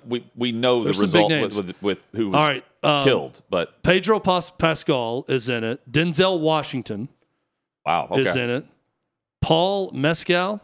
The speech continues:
Speaker 2: he's gonna play Lu-, oh, it's, uh, it's right, it's a prequel,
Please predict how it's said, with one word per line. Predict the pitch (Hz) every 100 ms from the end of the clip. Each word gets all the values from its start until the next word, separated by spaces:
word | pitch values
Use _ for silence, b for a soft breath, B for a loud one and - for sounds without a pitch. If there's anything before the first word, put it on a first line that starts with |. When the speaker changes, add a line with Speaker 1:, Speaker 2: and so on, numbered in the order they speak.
| _ _ _ _ _ _ _
Speaker 2:
he's | 135 135
gonna | 160 147
play | 147 139
Lu-, | 123 143 175
oh, | 180
it's, | 165 -
uh, | 165 139 -
it's | 143 170 151
right, | 147 127
it's | -
a |
prequel, | - 139 -